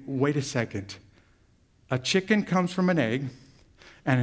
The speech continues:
an egg comes from a chicken, and no matter how expensive eggs get in the United States, they have to come from chickens. Did the chickens just go on strike and stop laying eggs? Why are eggs so expensive right now?"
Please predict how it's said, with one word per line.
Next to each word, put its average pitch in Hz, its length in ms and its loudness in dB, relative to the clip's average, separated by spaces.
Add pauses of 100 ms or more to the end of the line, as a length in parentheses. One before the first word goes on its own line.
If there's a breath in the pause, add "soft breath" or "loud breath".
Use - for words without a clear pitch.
an 131 80 -2
egg 175 240 4
comes 185 260 0
from 196 180 0
a 196 40 -2
chicken, 135 520 -2
and 131 440 0
no 151 140 6
matter 196 260 6
how 160 260 6
expensive 208 640 2
eggs 175 300 2
get 196 180 6
in 170 120 2
the 165 60 4
United 139 400 4
States, 147 380 0
they 147 160 0
have 180 280 2
to 233 100 4
come 208 200 4
from 202 200 0
chickens. 170 380 2 (220 loud breath)
Did 170 140 2
the 165 80 4
chickens 226 500 4
just 160 380 2
go 180 220 8
on 208 180 6
strike 180 540 6
and 156 100 4
stop 196 340 6
laying 190 340 6
eggs? 180 360 6
Why 214 320 10
are 208 220 8
eggs 196 320 6
so 196 160 6
expensive 196 580 4
right 127 200 4
now?" 113 220 0